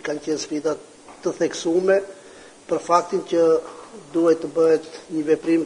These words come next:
të cilin çdo mend se në kuptimin emocional një pjesë e qytetarëve nuk e ndjejnë tamam ashtu siç parashipet dhe me rezultatin që ka ajo sfidë, por mbi gjitha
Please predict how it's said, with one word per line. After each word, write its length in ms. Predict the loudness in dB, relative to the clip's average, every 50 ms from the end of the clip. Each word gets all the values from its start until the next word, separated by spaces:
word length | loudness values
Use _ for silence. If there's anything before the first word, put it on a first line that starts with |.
| -4 -10
të 100 | -14 -12
cilin 400 | -8 -6 -4 -2 -2 0 0 -2 -2 -4 -8 -14 -20 -20 -20 -20 -20 -16 -16 -16 -14 -16 -16 -14
çdo 240 | -2 2 2 4
mend 220 | 4 4 2 0 0
se 100 | -4 -6
në 100 | -6 -8
kuptimin 460 | -10 -10 -4 -2 -2 0 0 0 0 -2
emocional 560 | -2 -4 -4 -4 -6 -4 -2 -2 -2 -2 -2
një 80 | -4 -4
pjesë 300 | -2 -2 -2 -2 -2 -6
e 40 | -12
qytetarëve 580 | -10 -10 -8 -6 -4 -2 -2 0 0 0 0 0 -2 -4 -10 -16 -20 -20 -20 -20 -20 -20 -20 -20 -20 -20 -20 -20 -20 -20 -12 -6 -2 0
nuk 180 | 0 2 2
e 80 | 2 2
ndjejnë 560 | 2 2 2 4 4 6 6 4 2 -2 -4 -4
tamam 420 | -4 -2 0 0 0 0 0 -2 -4 -6 -10 -18 -20 -20 -20 -20 -14 -12
ashtu 260 | -10 -10 -8 -8 -8 -8
siç 480 | -8 -10 -10 -10 -6 -6 -6 -6 -6 -10 -14 -20 -20 -20 -20 -20 -18 -8 -4
parashipet 580 | -2 0 0 0 -2 -2 -6 -4 -4 -4 0
dhe 140 | 2 0 0 0 0 0
me 100 | 0 0 0 -2 -8 -10 -8
rezultatin 540 | -6 -6 -6 -4 0 2 2 2 2 0 -6
që 140 | -8 -8 -8 -6
ka 180 | -6 -6 -6 -6 -6 -10 -14 -18 -12 -8
ajo 160 | -6 -6 -6
sfidë, 380 | -6 -8 -8 -6 -4 -4 -4 -6 -8 -20 -20 -20 -20 -20 -20 -20 -20 -6 -2
por 100 | 0 2
mbi 140 | 2 2 0
gjitha 320 | 0 0 2 4 4 4